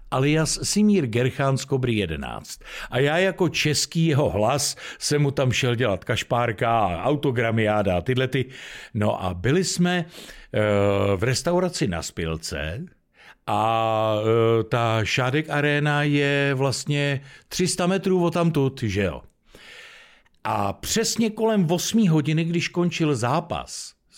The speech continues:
my jsme předtím měli nějakou besedu, tiskovou konferenci a tak dále, a tak dále.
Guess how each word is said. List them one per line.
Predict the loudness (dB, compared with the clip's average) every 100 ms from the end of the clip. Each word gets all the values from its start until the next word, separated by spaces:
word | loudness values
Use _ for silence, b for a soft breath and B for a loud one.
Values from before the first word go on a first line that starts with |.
| -8
my | 0 2 2
jsme | 0 -2
předtím | -2 -4 -2
měli | 0 0 0 -2
nějakou | -4 -4 -6
besedu, | -2 -2 -2 -2 -2 0 -2 -2
tiskovou | -4 -4 -4 -2 -2 -2
konferenci | -4 -6 -4 -4 -4 -8 -8 -8
a | -8 -6
tak | -4 -2
dále, | 0 0
a | -2
tak | -4 -2
dále. | -2 -2